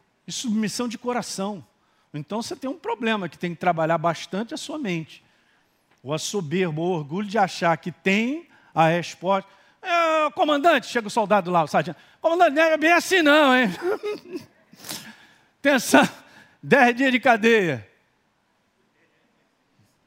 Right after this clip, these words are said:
Hein, militar? Não é não?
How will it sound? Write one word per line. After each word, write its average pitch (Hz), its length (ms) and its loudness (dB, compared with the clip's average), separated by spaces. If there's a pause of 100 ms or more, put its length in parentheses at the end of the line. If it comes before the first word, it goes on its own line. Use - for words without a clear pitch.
(320)
Hein, 202 120 4
militar? 185 560 0 (680)
Não 175 140 2
é 208 40 4
não? 247 300 0